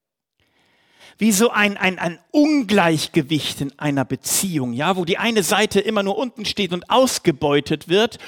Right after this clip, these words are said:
und den Mund halten soll und zu spuren hat. Jetzt kennen wir Sklaverei in unserer Gesellschaft nicht mehr, Gott sei Dank. Aber ich habe überlegt, wie man das heute sagen könnte. Vielleicht so,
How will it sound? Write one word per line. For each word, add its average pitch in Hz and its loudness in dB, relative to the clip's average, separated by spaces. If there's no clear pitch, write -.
und 175 -2
den 160 2
Mund 262 0
halten 233 2
soll 233 4
und 208 -6
zu 214 2
spuren 175 0
hat. - -10
Jetzt 185 -2
kennen 247 2
wir 220 4
Sklaverei 220 4
in 208 2
unserer 214 0
Gesellschaft 160 -2
nicht 185 -4
mehr, 311 2
Gott 135 -6
sei 123 -6
Dank. 175 -4
Aber 196 0
ich 214 0
habe 262 2
überlegt, 240 2
wie 233 -4
man 233 -2
das 208 -2
heute 226 0
sagen 196 -4
könnte. 131 -10
Vielleicht 254 -2
so, 226 2